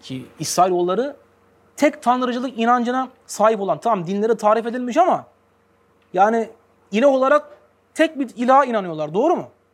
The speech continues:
Ama Yunan dedik de pagan, çok tanrıcı. Zeus mesela dediğimiz gibi değil mi? Yunan medeniyetinin, Yunanların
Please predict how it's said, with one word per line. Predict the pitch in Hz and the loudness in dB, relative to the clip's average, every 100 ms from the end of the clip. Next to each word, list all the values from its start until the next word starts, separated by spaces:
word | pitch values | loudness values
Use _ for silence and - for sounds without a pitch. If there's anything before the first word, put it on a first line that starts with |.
| _ _ _ _ _ _ _ - | _ _ _ _ _ _ _ -6
Ama | 170 294 302 - _ _ - | 0 2 0 -6 _ _ -8
Yunan | 180 320 285 | 0 2 2
dedik | 202 170 - | 0 -8 -10
de | 277 302 _ _ _ _ _ _ - | -10 -10 _ _ _ _ _ _ -4
pagan, | - 196 120 - _ _ _ | 0 2 0 -2 _ _ _
çok | - 196 - | -2 -2 2
tanrıcı. | 240 180 135 113 - _ _ _ _ _ _ _ _ _ _ _ _ _ _ - | 0 0 -8 -14 -20 _ _ _ _ _ _ _ _ _ _ _ _ _ _ -8
Zeus | 123 226 262 - | 0 0 0 -4
mesela | 175 196 208 | -6 -4 -4
dediğimiz | 190 214 202 | -6 -6 -6
gibi | 170 190 | -8 -8
değil | 302 | -6
mi? | 185 123 - | -8 -10 -6
Yunan | 202 226 175 - | 0 0 -2 -4
medeniyetinin, | 165 185 180 160 208 | -4 -2 -4 -4 -6
Yunanların | 196 233 220 220 | -2 0 0 -2